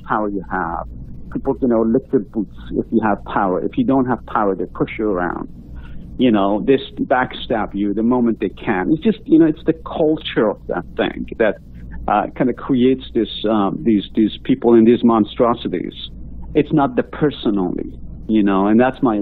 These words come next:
that has been my experience. So I always, you know, when I, when I work on a film, I always talk about the karma of the film, the karma of the project, okay? I really want to associate, uh, with people whom I like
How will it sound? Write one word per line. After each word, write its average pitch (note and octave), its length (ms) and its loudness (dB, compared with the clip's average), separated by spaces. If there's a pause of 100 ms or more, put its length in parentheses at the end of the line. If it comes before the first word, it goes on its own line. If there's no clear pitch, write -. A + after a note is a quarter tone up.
that A2 180 0
has G#2+ 140 0
been G#2 160 0
my F#2 100 0
experience. G#2 680 -2
So A#2+ 260 4 (460)
I E3 80 4
always, F3+ 320 2
you D3 60 0
know, C3+ 100 0
when C#3+ 140 0
I, C3 160 0
when B2 240 -2
I B2 40 0
work B2 300 -2
on A#2 100 -2
a G#2+ 60 -2 (100)
film, B2+ 200 -2
I G#2+ 60 0
always B2 200 -2 (100)
talk - 160 -2
about A2 220 -2
the - 60 -12 (120)
karma B2+ 600 2
of - 100 -14
the - 160 -10
film, - 240 -10
the G#2 80 -6 (140)
karma C#3+ 500 2
of - 140 -6
the F2+ 80 -6
project, - 600 -10 (160)
okay? - 400 -2 (440)
I A#2+ 60 2
really F#3+ 280 4
want D3 320 2
to A#2+ 260 0
associate, A#2 800 0 (600)
uh, A2 60 4
with A#2+ 340 2
people A#2 800 2
whom A#2+ 460 6
I A2 160 4
like G#2+ 400 4